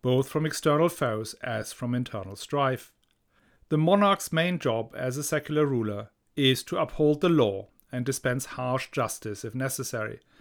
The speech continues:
but show mercy whenever possible. But the emperor is not just some lay ruler. He is also the vicar of Christ on earth and a sacred individual, making him responsible for the well-being of the Holy Church.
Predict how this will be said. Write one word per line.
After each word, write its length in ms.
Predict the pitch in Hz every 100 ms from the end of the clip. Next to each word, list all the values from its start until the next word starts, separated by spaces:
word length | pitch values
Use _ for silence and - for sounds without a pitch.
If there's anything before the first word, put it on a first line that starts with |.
| - - -
but 140 | - 165
show 180 | - 185
mercy 500 | 190 190 - 107 104
whenever 380 | 135 123 107 104
possible. 560 | - 131 - 123 113 107 _ _ _ _ _ _ _ _ _ _ _ _ -
But 160 | - 156
the 140 | 196
emperor 280 | 170 - 156
is 160 | 147 151
not 280 | 139 131
just 320 | - 127 - -
some 180 | 131
lay 260 | 127 123 120
ruler. 460 | 120 151 139 120 113 _ _ _ _ _
He 180 | - 165
is 140 | 160
also 500 | - 147 135 - 123
the 160 | 117 120
vicar 300 | 135 139 156
of 160 | 151
Christ 420 | - 139 131 - 147
on 140 | 143
earth 320 | 120 107 - _ _ _ _ -
and 160 | 131 135
a 20 |
sacred 480 | - 156 160 170 165
individual, 680 | 160 160 147 - 117 110 -
making 340 | 120 123 120 120
him 220 | 123 117
responsible 680 | 117 - 127 123 123 110 104
for 180 | -
the 60 | 117
well-being 600 | 113 113 110 104 113 110
of 80 | 110
the 100 | 117
Holy 260 | 104 113 107
Church. 520 | - 147 123 - -